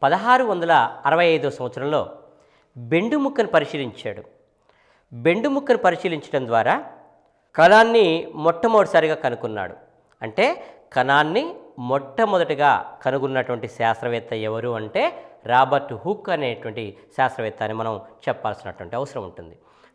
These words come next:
రాబర్ట్ హుక్ గారు బెండు ముక్కను పరిశీలించడం ద్వారా మొట్టమొదట కణాన్ని కనుక్కున్నాడు. అంటే, మైక్రోగ్రాఫియా అనేటువంటి గ్రంథంలో కణం గురించి వర్ణించండు. మైక్రో,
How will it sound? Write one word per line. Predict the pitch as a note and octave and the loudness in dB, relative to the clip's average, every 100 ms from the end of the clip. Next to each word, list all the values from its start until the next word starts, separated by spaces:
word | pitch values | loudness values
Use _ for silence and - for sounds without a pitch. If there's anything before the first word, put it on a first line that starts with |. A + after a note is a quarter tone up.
| - | -4
రాబర్ట్ | A2+ A#2+ C3 | 0 0 -2
హుక్ | A2+ A#2 - | -6 -12 -4
గారు | B2+ C#3+ C#4+ - - _ _ G#2+ | 0 0 0 -6 -18 _ _ -6
బెండు | G#2+ C#3+ F#3 | -2 0 0
ముక్కను | G#3 - D3+ | -2 -2 -4
పరిశీలించడం | - B2 C3+ B2 - A#2 | -2 -4 -4 -8 -8 -8
ద్వారా | G#2+ A#2 C3 G2+ - - - | -2 2 2 2 -2 -18 -6
మొట్టమొదట | A2+ B2 D3+ C3+ B2 A#2+ F#2+ - - | -6 -2 -2 0 2 2 2 -2 -12
కణాన్ని | - A#2 A2 A2 A2 E2+ - | -6 -4 -2 -4 -6 -8 -8
కనుక్కున్నాడు. | D3 B2+ G2+ F2+ D#2 _ _ _ _ _ | -8 -8 -12 -14 -16 _ _ _ _ _
అంటే, | F3 G3+ F#3 F3 F3 - - A2+ | -8 2 4 4 0 -12 -14 -2
మైక్రోగ్రాఫియా | D3+ A3 - B3+ G#3 D#3 D#3+ F3 E3+ D#3+ D#3+ D3+ E2+ - - | 0 0 4 6 6 2 4 4 4 4 8 8 4 -8 -6
అనేటువంటి | D3 F3 D#3 D#3 D3 D#3+ B2 - A2+ | -2 0 0 -4 -2 -2 -2 -6 -4
గ్రంథంలో | B2 C3+ E3 F#3 C#3 C#3 C#4+ - - _ - | 0 2 4 4 2 0 -4 -12 -20 _ 2
కణం | F#3+ B3 G#3+ | 6 6 4
గురించి | F#3+ - F3 D3 - - | 0 0 -2 -2 -8 -2
వర్ణించండు. | C#3+ C3+ B2 A#2+ F2 G2+ _ _ _ _ _ _ _ _ - | 0 0 -6 -10 -14 -18 _ _ _ _ _ _ _ _ -12
మైక్రో, | C3 C#3 E3 F#3 F3 | -4 -2 2 4 2